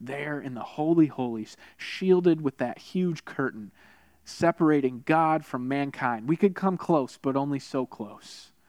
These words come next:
And all of Jewish worship was centered around this most holy place,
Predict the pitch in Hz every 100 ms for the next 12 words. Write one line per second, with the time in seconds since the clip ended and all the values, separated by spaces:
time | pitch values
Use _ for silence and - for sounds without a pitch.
0 | _ - - - 147 156 175 214 214 160
1 | 165 185 170 - 165 160 131 113 - -
2 | 139 - - 180 180 143 123 120 120 117
3 | 120 - 131 120 - 123 113 107 - 113
4 | 107 - -